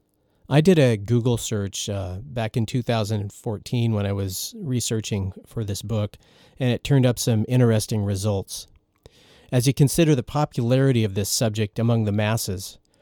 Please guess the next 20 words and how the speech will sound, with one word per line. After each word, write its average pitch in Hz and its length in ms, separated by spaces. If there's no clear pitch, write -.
remember 127 320
the 117 100
word 110 380
hit - 500
means 123 380
the 117 160
number 127 360
of 104 140
links 117 460
to - 120
web 113 280
pages 107 400
containing 117 600
the 98 80
words 101 380
typed 101 320
into 110 320
the 95 100
search 110 400
engine. 92 400